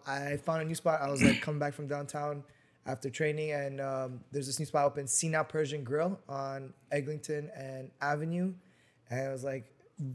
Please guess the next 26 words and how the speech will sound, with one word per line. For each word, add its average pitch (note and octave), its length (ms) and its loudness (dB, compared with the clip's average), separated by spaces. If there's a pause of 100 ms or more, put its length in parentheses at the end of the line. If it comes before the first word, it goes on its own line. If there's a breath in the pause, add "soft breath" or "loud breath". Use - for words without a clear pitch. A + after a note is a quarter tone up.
(180)
real D#3 200 10
authentic. D3+ 800 6
I'm C#3+ 160 2
not D#3+ 100 2
gonna D#3 140 0
try D3+ 100 0
to D3 80 2
pronounce C#3+ 340 -4
it, D3 60 0
embarrass C#3 340 -2
myself, C#3 360 -4
some C#3 160 -8
of C3+ 80 -8
the C3 60 -6
names C3+ 280 -6
of C3+ 60 -4
the B2+ 80 -6
food, C#3 240 -4
but B2 200 -4 (340 soft breath)
they D3 60 2
had, D3 80 6
like, C#3 140 2
this C#3 160 -4
chicken C#3+ 300 -2
stew C#3+ 260 -2
with C#3 160 -2